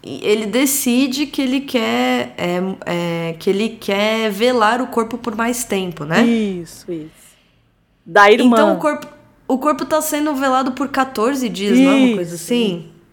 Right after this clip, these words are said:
Speaker 1: É um tempão.
Speaker 2: Tempão,
Speaker 1: E aí,
Speaker 2: tempão.
Speaker 1: é um tempão. E aí, nessa meiuca aí que acontece tudo isso,
Speaker 2: Isso.
Speaker 1: entendeu? E, e o, o que dá a entender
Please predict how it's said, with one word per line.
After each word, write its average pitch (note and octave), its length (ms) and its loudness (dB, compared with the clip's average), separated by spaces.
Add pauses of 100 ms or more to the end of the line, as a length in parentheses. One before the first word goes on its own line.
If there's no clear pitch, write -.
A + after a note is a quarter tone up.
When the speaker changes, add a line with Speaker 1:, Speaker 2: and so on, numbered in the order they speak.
(520)
Speaker 1:
É A#3 80 -2
um G#3 80 0
tempão. A3+ 680 0
Speaker 2:
Tempão, D4+ 420 6
Speaker 1:
E A#3 40 8
aí, B3 460 2
Speaker 2:
tempão. B3 120 -2
Speaker 1:
é G#3 60 0
um G3 60 0
tempão. G#3+ 640 -2 (520)
E C#4 200 -6
aí, D#4 240 -2 (100)
nessa F#4+ 380 -2
meiuca D4 580 -2
aí C4 160 -2
que C4+ 100 -10
acontece E4+ 480 -4
tudo E4 200 -6
isso, D4+ 360 0
Speaker 2:
Isso. - 20 4
Speaker 1:
entendeu? B3 520 6
E, C#4+ 380 0
e D#4+ 80 2
o, E4 240 -2
o C4+ 120 -2
que D#4 140 -2
dá B3 140 -2
a E4 120 0
entender G#3+ 880 -4